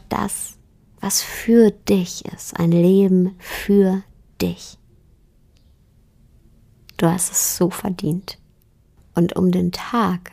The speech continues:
so zu gestalten, wie wir uns den wünschen, also für uns, da kann eine Morgenroutine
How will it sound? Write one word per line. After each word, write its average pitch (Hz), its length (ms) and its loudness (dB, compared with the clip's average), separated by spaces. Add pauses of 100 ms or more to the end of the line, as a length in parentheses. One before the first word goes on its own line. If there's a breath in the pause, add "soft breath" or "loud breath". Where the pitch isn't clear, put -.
so 190 340 -2
zu 226 220 -6
gestalten, 185 920 -4 (320)
wie 160 440 -2
wir 262 320 6
uns 165 200 -6
den 160 220 -4
wünschen, - 400 -6
also - 220 -6
für - 640 -2 (120)
uns, 196 600 2 (1120 loud breath)
da 170 160 0
kann 202 280 0
eine 165 520 -2
Morgenroutine 175 1000 -2